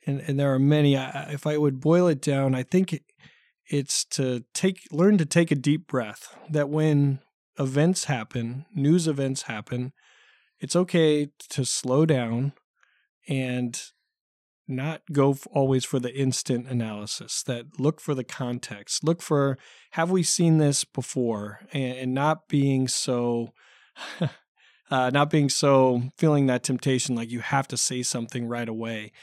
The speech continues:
And that's t-, that's more and more challenging. I mean, every year, every day, every week,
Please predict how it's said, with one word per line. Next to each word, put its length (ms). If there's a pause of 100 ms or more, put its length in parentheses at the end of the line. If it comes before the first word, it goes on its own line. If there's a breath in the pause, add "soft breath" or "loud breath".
(320 soft breath)
And 120
that's 200
t-, 240
that's 380
more 180
and 80
more 140
challenging. 680 (120)
I 40
mean, 220
every 360
year, 400
every 280
day, 340
every 180
week, 320